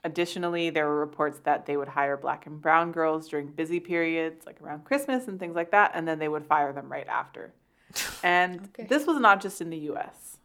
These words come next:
Speaker 1: okay? Also, I should say, I think it's an Italian company.
Speaker 2: Mm.
Speaker 1: So this was not just in the U S. The owner of several Canadian stores is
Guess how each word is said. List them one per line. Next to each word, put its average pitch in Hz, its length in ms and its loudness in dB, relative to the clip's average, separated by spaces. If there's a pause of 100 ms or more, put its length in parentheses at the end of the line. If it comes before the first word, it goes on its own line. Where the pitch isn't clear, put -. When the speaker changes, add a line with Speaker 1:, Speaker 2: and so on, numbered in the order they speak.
(200)
Speaker 1:
okay? 160 320 -4
Also, 190 320 4
I 180 100 2
should 170 180 -10
say, 165 140 -2 (140)
I 156 60 -12
think 175 180 -10
it's 175 120 -12
an 160 80 -12
Italian 156 540 -8
company. 170 520 -16 (960)
Speaker 2:
Mm. 170 400 -8
Speaker 1:
So 143 60 -10
this 185 120 0
was 190 140 -2
not 180 200 2
just 165 120 -10
in 165 100 -8
the 160 80 -10 (120)
U 160 60 -2
S. 180 180 -2 (680)
The - 120 0
owner 180 320 2
of 160 240 0
several 160 340 0
Canadian 156 520 -8
stores 185 480 2
is 147 320 -8